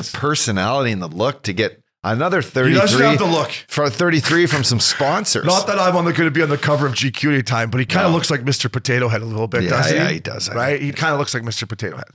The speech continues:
Speaker 2: But, yeah, like, I mean
Speaker 1: But for thirty-three million,
Speaker 2: Yeah.
Speaker 1: who gives a fuck what you look
Speaker 2: Yeah.
Speaker 1: like, <laughs> right?
Speaker 2: His wife better hold on.
Speaker 1: <laughs> No,
Speaker 2: His wife
Speaker 1: she's
Speaker 2: better
Speaker 1: not
Speaker 2: hold
Speaker 1: stupid.
Speaker 2: on.
Speaker 1: She runs out there right away on the green. She's not stupid.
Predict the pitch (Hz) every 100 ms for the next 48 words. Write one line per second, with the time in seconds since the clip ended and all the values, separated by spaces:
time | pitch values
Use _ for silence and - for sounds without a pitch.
0 | _ - 104 90 - _ _ 101 117 117
1 | - - - - 113 117 - - 113 113
2 | 117 107 101 - 143 160 - 247 214 160
3 | 156 151 165 156 117 - _ _ 92 95
4 | 135 131 180 180 - 151 - 127 139 127
5 | - 95 - 196 - - 185 80 - -
6 | - 110 90 117 123 117 98 98 95 92
7 | 123 95 - - - - - 233 - -
8 | 180 - - - - 92 95 101 196 107
9 | 104 95 - 165 - - 170 165 165 147
10 | 156 151 156 139 143 147 143 139 131 135
11 | 104 127 120 - 139 165 - 123 110